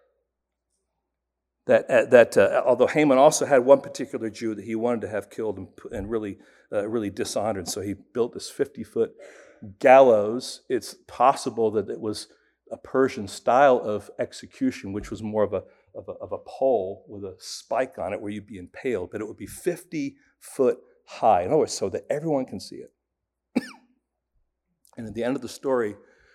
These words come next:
the whole plot is turned around. Haman is exposed. The one Mordecai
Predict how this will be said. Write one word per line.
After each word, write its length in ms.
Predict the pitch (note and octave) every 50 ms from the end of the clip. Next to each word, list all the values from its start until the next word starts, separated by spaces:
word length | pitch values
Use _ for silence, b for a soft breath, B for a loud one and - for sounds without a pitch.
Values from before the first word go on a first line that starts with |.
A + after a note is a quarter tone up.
| _ _ _ _
the 80 | -
whole 240 | G#2 - - D3+ C3
plot 460 | - - - - C#3 C3+ C3 B2+ -
is 120 | - - -
turned 320 | - - C3+ B2 A2+ G2+
around. 420 | G#2+ G2+ A2 A2+ A2+ G#2 G2+ G2 G2+ b b b b b _
Haman 340 | - C#3 C3 C3+ C#3 B2+ A#2+
is 140 | G#2+ F#2+ A2
exposed. 580 | - - - - - A#2+ G#2+ G#2 G2+ G2 -
The 100 | G#2+ G2
one 540 | G2 G2+ A2+ B2 C#3 C#3+ B2 G#2 G2+ G2 - - _ _ _ _ _ _ _ _ _ _ _ _ _ _
Mordecai 760 | - G2+ G#2+ B2+ D3 D3 C#3 - - A2 G2 F#2+ F#2 F#2 F#2